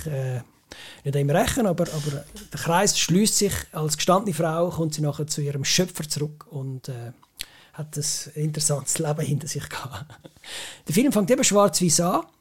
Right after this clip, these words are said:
wa-, wa-, wenn Bella eben noch nicht so auf der Höhe ist. Also sie ist am Anfang wirklich ein Kind. Und wir sind alle so ein bisschen, was ist jetzt das? Pro Infirmis irgendwie, sie spielt wirklich so einen Klischee-Behinderten. <laughs> Babbelt irgendwie umeinander,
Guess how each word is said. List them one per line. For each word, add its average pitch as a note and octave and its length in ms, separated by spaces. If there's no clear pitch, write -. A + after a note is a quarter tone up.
wa-, E3 200
wa-, D#3+ 220
wenn D#3+ 220
Bella E3+ 520
eben D3+ 200
noch E3 80
nicht G#3+ 120
so F#3+ 440
auf D#3 140
der F3 120
Höhe G3 120
ist. G#3+ 300
Also E3+ 120
sie D3+ 60
ist D3 100
am F3 100
Anfang E3+ 160
wirklich F#3 320
ein - 40
Kind. C#3 320
Und D3+ 240
wir E3+ 160
sind E3+ 180
alle G3 180
so G#3 120
ein E3 80
bisschen, D#3 180
was C#3 120
ist D3 100
jetzt - 180
das? C#3+ 320
Pro D3+ 200
Infirmis F#3 680
irgendwie, E3 440
sie - 160
spielt F3+ 380
wirklich F#3+ 500
so - 120
einen E3 160
Klischee-Behinderten. E3 2250
<laughs> - 40
Babbelt F3 380
irgendwie F3 260
umeinander, E3 560